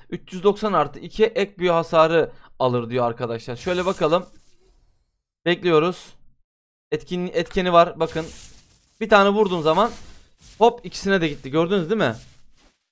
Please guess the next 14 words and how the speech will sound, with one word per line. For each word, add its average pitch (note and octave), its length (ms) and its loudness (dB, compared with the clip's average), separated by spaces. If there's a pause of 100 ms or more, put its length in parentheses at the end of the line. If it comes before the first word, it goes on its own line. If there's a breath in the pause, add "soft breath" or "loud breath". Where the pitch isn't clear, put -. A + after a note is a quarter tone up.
(340)
Ekstradan F#3+ 580 2
bir F3+ 40 2
hasar E3+ 400 4
verdi. D3 480 2 (320 soft breath)
Bütün G3 200 -6
hepsini D#3 300 -8
stunladı. D#3 600 -4 (380 soft breath)
Eudora G3+ 360 4
hedefe G#3+ 360 2
doğru G3+ 220 4
bir G3 80 0
şimşek F#3+ 380 -8
topu D3+ 160 -12
fırlatıyor. D#3 580 -6